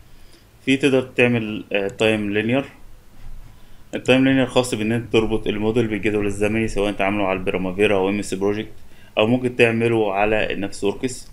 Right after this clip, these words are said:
في عندي كوانتيفيكيشن اللي هو موضوع الحصر، إن أنت تعمل حصر بطريقة قوية بحيث إن أنت تعرف التكلفة لكل العناصر اللي عندك.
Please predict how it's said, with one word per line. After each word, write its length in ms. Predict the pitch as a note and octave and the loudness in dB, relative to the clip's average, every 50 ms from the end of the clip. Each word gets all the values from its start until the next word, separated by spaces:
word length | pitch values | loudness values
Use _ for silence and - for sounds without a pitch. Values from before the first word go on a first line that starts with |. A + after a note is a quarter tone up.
| - - - - - - - - - - - | -20 -20 -20 -20 -20 -20 -20 -20 -20 -8 -2
في 100 | - C3+ | 2 2
عندي 240 | C3+ C#3 C#3+ C3+ C3+ | 2 2 2 0 0
كوانتيفيكيشن 800 | C3 - A#2+ A2 - - - - B2 A#2+ A#2+ C3+ B2 B2+ C3+ - - | 0 0 -2 -2 -4 -6 -2 -2 -2 0 0 0 0 -2 -2 -6 -8
اللي 160 | - G#2 G#2 G#2+ | -6 -4 0 0
هو 120 | G#2+ G#2+ | 0 0
موضوع 480 | G2+ G2 F#2+ G2 G#2 G#2+ G#2 G2 E2 - | 0 0 0 0 0 0 0 -2 -4 -8
الحصر، 460 | - - - A2 A#2 - - - - - - - - - - - - - - | -6 -2 -2 -2 -2 -4 -10 -16 -20 -20 -20 -20 -20 -20 -20 -20 -16 -10 -6
إن 100 | G#2+ A2 | -4 -4
أنت 120 | A#2 A2+ - | -2 0 0
تعمل 160 | A2+ G#2+ G2 | 0 0 -2
حصر 340 | F2+ G#2 G#2 - - A2+ G2 | -4 -4 -6 -4 -4 -6 -6
بطريقة 480 | F#2 F#2 G#2 G2 G2+ G#2 G#2+ G#2+ G2+ - | -4 -2 0 2 2 2 2 0 -2 -2
قوية 580 | G2 F#2+ G2 G2+ G2+ G2+ G#2 G#2+ - - - - - - - - - - - - - - | -2 -2 0 0 0 0 0 -2 -4 -8 -10 -12 -12 -14 -16 -16 -16 -16 -16 -14 -12 -10
بحيث 300 | G2+ G2+ - A2 A2 - | -6 -2 -2 0 0 0
إن 60 | G#2+ | -2
أنت 180 | G#2 G#2+ G#2 - - - | -2 -2 -4 -6 -4 -2
تعرف 440 | A2+ G#2 G#2+ G#2+ G2+ - - - - | 0 2 2 0 0 -2 -6 -12 -10
التكلفة 840 | F2+ F#2 - - - F#2 - - G#2 F#2+ - A2 F#2+ F#2+ - - - | -10 -10 -10 -10 -10 -10 -8 -6 -4 -2 0 0 0 0 -2 -8 -8
لكل 460 | - F#2+ F#2+ - - G#2 G2 G2 G2 | -8 -8 -6 -4 -2 -2 -2 -2 -2
العناصر 340 | F#2 F2+ E2+ F2+ E2+ - F2+ | -2 -2 -4 -4 -4 -6 -6
اللي 120 | F2 E2+ | -6 -4
عندك. 240 | D#2 D#2+ D2+ E2 | -4 -6 -6 -8